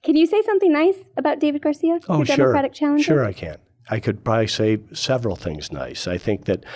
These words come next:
Speaker 2: of course, I honor David's military service. I, uh, don't know David's family, but he has a beautiful family. He seems devoted to them. And, um,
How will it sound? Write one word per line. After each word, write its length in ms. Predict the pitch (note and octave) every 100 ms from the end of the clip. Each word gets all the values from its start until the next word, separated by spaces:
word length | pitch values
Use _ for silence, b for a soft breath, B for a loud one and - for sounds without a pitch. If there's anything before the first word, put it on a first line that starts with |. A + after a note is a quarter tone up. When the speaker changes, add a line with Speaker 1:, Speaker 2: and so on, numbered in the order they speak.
| B
Speaker 2:
of 140 | G#2 -
course, 340 | B2 A#2 -
I 100 | G2+
honor 260 | G2+ G2+ G2
David's 420 | G2+ G2 F#2 -
military 680 | F#2 F#2+ - G#2+ G#2 A2+ C#3 b b b
service. 640 | - G#2+ G#2+ B2+ D3+ - B B B B
I, 460 | - F#2 F#2 G2 -
uh, 340 | G2+ F#2 E2+ E2+ - -
don't 220 | A#2+ A#2
know 200 | A#2 A#2
David's 400 | A2+ A2+ A#2+ A2+
family, 560 | - G#2+ G#2+ B2 C#3 C#3+
but 120 | - G#2+
he 120 | G#2+
has 220 | G2+ -
a 60 | F#2
beautiful 520 | F#2 F#2 G2 G#2 B2+
family. 560 | - A#2 A2+ B2+ C#3 D#3+
He 180 | -
seems 440 | A2+ - G#2 F#2+ -
devoted 640 | G2+ F2+ F2+ F#2 A2 C3+ B B B
to 120 | - A2+
them. 420 | A2 G#2 B2 D#3+ B B -
And, 460 | A2+ G#2+ G2+ G2+ G2+
um, 440 | G2 G2 F#2+ G#2+